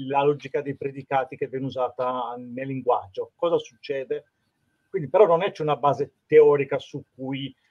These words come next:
eh, si fonda la, la, diciamo, la, mm,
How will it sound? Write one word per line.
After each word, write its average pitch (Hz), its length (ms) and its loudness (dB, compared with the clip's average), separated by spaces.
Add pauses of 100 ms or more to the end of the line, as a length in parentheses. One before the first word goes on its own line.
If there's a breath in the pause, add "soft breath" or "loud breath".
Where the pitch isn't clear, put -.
(140)
eh, 131 520 2
si - 220 -12
fonda 139 680 -2
la, 127 180 -4
la, 110 840 -8
diciamo, 120 520 -8
la, 113 220 -4
mm, 110 280 -10